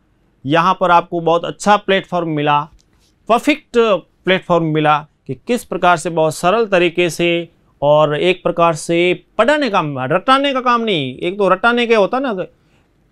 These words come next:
कई हम देखते कि बस "I am going to school, I am going to school, I was going to school, I was", इस टाइप से नहीं। हमारे को सेंटेंस खुद बनानी है, सीखना है,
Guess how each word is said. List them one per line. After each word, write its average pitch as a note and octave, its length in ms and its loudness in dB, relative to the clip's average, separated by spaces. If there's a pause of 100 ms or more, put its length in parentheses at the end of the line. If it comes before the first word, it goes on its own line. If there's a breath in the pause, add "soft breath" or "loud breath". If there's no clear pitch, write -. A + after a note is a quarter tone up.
(140)
कई G3+ 180 2
हम G3 220 0
देखते G#3 260 0
कि F#3+ 240 0
बस F3+ 440 -2 (600)
"I E3+ 120 2
am F#3+ 60 -2
going F#3+ 300 0
to F#3+ 60 2
school, G3 340 0
I F3+ 120 2
am F#3 80 -6
going F#3 300 -2
to F#3+ 120 0
school, G3 300 0
I F3 160 4
was F#3+ 160 2
going G3 340 0
to F#3+ 80 2
school, G3 240 -2
I F3 120 2
was", F#3 120 0
इस F#3 160 -8
टाइप A#3 140 4
से A#3+ 140 -2
नहीं। C#3+ 240 -2 (400)
हमारे F#3+ 360 2
को B3+ 220 0
सेंटेंस A3 420 -4
खुद A#3 200 -4
बनानी F#3+ 520 0
है, B3 160 -6
सीखना A3 560 -2
है, G#2 180 -14